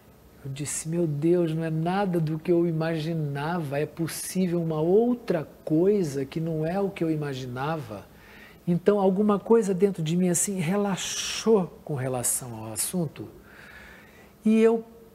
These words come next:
passei a, a admitir a possibilidade. Mas eu disse assim, mas eu não vou fazer só por fazer.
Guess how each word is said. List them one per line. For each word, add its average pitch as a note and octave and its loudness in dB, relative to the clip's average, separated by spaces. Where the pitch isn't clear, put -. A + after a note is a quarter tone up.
passei G#3 2
a, F3 -2
a G3+ 2
admitir G#3+ 2
a F3+ 4
possibilidade. B2+ -2
Mas F#3+ 0
eu G3+ 0
disse G3 -2
assim, G3+ -4
mas B3 -4
eu C#4+ -4
não C#4+ -2
vou C4+ 2
fazer D3+ -2
só C3+ -6
por B2+ -10
fazer. G#2 -10